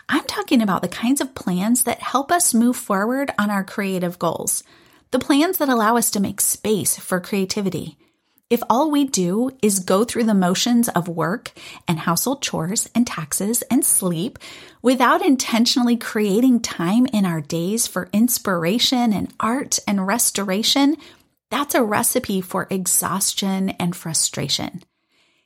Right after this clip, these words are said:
In my experience, when life gets tough, the first thing to go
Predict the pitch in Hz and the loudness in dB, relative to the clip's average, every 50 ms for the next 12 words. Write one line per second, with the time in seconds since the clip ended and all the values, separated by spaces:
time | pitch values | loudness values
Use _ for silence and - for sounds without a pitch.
0 | _ _ 247 240 247 240 277 349 - - - - 202 180 185 214 254 277 - - | _ _ 2 4 4 4 2 0 -2 -2 0 0 2 2 2 2 2 2 2 0
1 | 190 180 170 156 196 220 - - 277 269 - - - - - - 277 - - - | 0 2 2 2 0 0 -2 -4 -4 -2 -2 -4 -2 0 0 0 0 -2 -6 -12
2 | _ _ - 196 185 - - - - 185 220 - - - - 214 214 214 214 - | _ _ -4 -4 -4 -4 -4 -2 -2 0 0 0 0 0 2 2 2 2 0 -2
3 | 220 196 - 156 160 175 202 - | -2 -2 -2 -2 0 0 0 0